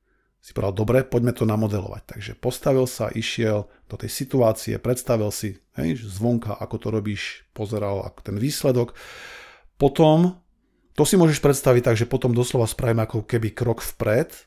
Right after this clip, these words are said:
a vstupuje sa potom do toho modelu. A tam potom v tom zmenenom stave vedomia to prebieha ďalej. OK, to pozorovanie, vnímanie, kalibrovanie. No a tam môj otec mi hovorí, že „a tam ja som to uvidel“.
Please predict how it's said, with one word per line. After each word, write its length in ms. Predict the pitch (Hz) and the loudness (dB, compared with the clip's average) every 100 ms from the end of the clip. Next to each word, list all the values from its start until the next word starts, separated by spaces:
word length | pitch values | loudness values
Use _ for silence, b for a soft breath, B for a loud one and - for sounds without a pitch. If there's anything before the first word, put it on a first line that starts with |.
| _ | _
a 60 | - | -12
vstupuje 720 | - - - - 110 110 107 | -10 -10 -8 -6 -6 -2 -2
sa 160 | - 107 | -2 -4
potom 320 | 113 113 113 | -2 -2 -2
do 80 | 113 | -2
toho 480 | - 104 117 117 - | -2 -2 0 -2 -2
modelu. 560 | 113 110 110 107 160 - _ b b b b b b - | 0 0 0 0 -2 -6 _ b b b b b b -8
A 80 | 117 | 0
tam 240 | 147 180 | 2 4
potom 560 | 170 170 156 151 147 - _ _ _ | 2 4 4 4 0 -4 _ _ _
v 100 | - | -2
tom 220 | 135 117 | 2 2
zmenenom 720 | 110 117 135 175 196 135 110 | 2 2 4 6 6 6 2
stave 340 | - 104 101 98 | 0 0 0 0
vedomia 600 | 95 95 95 104 143 - | 0 -2 -2 -2 -4 -4
to 140 | 127 | -6
prebieha 340 | - 120 131 123 | 2 4 6 6
ďalej. 300 | 113 95 101 | 4 0 0
OK, 180 | - 151 | 0 2
to 140 | 117 | 0
pozorovanie, 960 | - 139 156 147 135 131 117 110 110 - b b b b b | 2 4 6 6 6 4 4 2 0 -4 b b b b b
vnímanie, 840 | 90 104 139 143 123 101 101 95 - _ _ | 0 4 6 6 6 4 2 -2 -6 _ _
kalibrovanie. 680 | - 123 120 104 90 92 - _ _ _ _ _ _ _ _ _ _ - | 2 4 4 4 0 -4 -12 _ _ _ _ _ _ _ _ _ _ -6
No 80 | 101 | -2
a 20 | |
tam 460 | 135 156 175 - - | 2 4 4 0 -14
môj 300 | - 110 110 | -6 -2 -2
otec 140 | 117 107 | -2 -2
mi 100 | 113 | -2
hovorí, 300 | 107 101 98 | -2 -2 -2
že 160 | 90 107 | -4 -8
„a 100 | - _ | -14 _
tam 240 | 139 151 | -4 0
ja 80 | 160 | -2
som 220 | 139 131 127 | -2 -6 -6
to 180 | 127 - | -8 -8
uvidel“. 400 | 107 98 92 | -6 -6 -8